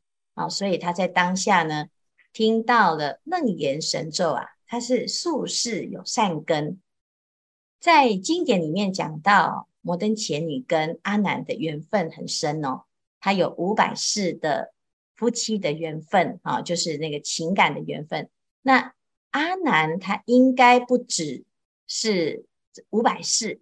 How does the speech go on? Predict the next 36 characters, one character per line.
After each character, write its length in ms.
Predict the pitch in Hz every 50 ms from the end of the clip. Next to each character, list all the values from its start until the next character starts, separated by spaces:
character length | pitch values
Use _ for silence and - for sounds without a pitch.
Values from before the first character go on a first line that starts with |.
| _ _ _
就 200 | - 339 320 262
在 220 | - 233 185 151
修 360 | 156 - - - 175 165 165 165
行， 340 | - - - - - - - _ _ _ _ _ _ _ _ _ _ _ _ _
只 140 | - 208
是 240 | 208 254 320 302 262
他 200 | 247 - 254 247
的 160 | 247 247 277
身 360 | 277 277 - - 240 240 247 247
份 180 | 269 240 202
不 100 | 185 196
一 200 | 185 156 160 170
样。 320 | 170 202 214 190 190 - - _ _ _ _ _ _ _
那 140 | - 285 311 -
如 240 | 190 233 349 381 370
果 320 | - 247 180 147 - - -
一 100 | - 190
个 180 | 190 202 190 175
人 420 | 165 156 151 147 156 160 175 - -
跟 420 | - 196 190 190 190 190 196 208 202 - _
一 120 | - - 185
个 160 | 185 175 165
修 240 | - - 262 294 269
行 260 | 254 - 180 170 170
人 240 | 160 160 147 143 151
啊， 160 | 143 - - -
有 180 | - - -
这 220 | - - - 247 233
么 100 | 180 180
深 520 | 175 - - - 185 175 175 175 175 175
的 260 | - 160 - 175 - -
感 240 | - 170 165 160
情 440 | 156 156 - - 160 156 160 170 165
的 160 | - 165 156
缘 280 | 156 160 170 160 151 180
分， 320 | 180 - 269 240 220 -